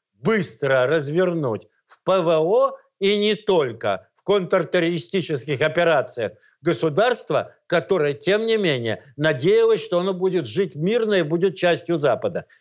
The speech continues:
Я не знаю, но что противник готовит это по отношению к России, я знаю точно. Это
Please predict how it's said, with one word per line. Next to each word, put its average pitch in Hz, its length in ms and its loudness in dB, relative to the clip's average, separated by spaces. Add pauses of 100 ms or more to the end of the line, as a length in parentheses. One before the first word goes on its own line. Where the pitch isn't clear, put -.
Я 151 280 0
не 226 160 0
знаю, 151 640 -2 (160)
но 156 100 -4
что 196 200 -2
противник 196 720 -2
готовит 165 600 -2 (220)
это 170 500 0
по 156 240 -4
отношению 151 640 -6
к 143 100 -8
России, 156 720 -2 (160)
я 160 180 2
знаю 214 420 0
точно. 131 1000 -2 (800)
Это 175 480 -2